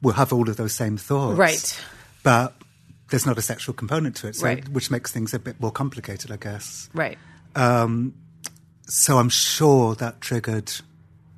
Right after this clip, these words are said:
Speaker 1: memories of her childhood abuse. And that, without in any way blaming,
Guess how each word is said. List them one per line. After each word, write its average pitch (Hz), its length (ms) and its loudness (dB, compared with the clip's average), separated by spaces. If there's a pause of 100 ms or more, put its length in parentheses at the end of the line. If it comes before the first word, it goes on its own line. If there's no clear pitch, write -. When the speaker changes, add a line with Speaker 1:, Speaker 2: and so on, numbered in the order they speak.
(260)
Speaker 1:
memories 107 720 -2
of 104 100 -12
her 107 240 -6 (800)
childhood 107 360 -8
abuse. 113 680 -8 (920)
And 123 220 2 (160)
that, 127 280 6 (480)
without 202 380 8
in 147 140 4
any 151 180 10
way 123 160 6
blaming, 113 580 -2